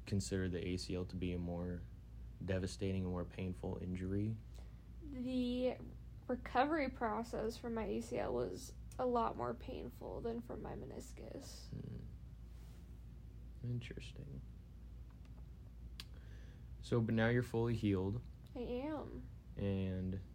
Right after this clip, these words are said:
Speaker 1: you have screws, many screws in your knee now?
Speaker 2: I have a couple in each knee.
Speaker 1: Yep.
Speaker 2: Little clips in there, too.
Speaker 1: Yep.
Speaker 2: No plates, though.
Speaker 1: There you go.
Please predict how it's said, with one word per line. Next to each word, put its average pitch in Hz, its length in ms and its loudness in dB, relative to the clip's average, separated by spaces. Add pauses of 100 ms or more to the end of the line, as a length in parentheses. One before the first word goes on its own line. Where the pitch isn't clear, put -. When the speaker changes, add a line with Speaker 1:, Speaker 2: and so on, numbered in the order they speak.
Speaker 1:
you 95 140 4
have 95 360 4 (1120)
screws, 110 760 4
many 110 240 4
screws 117 680 2 (120)
in 110 140 2
your 110 100 6
knee 110 220 6
now? 113 500 2 (380)
Speaker 2:
I 247 140 4
have 262 320 4
a 240 60 -2
couple 254 460 4
in 240 120 2
each 233 360 -2
knee. 208 520 -2
Speaker 1:
Yep. - 60 2 (400)
Speaker 2:
Little 240 220 4
clips - 580 -2
in 240 140 -2
there, 233 220 0
too. 240 600 0
Speaker 1:
Yep. 196 160 2 (760)
Speaker 2:
No 285 120 6
plates, 339 520 4
though. - 280 -2 (200)
Speaker 1:
There 123 120 2
you 123 220 0
go. 139 260 -4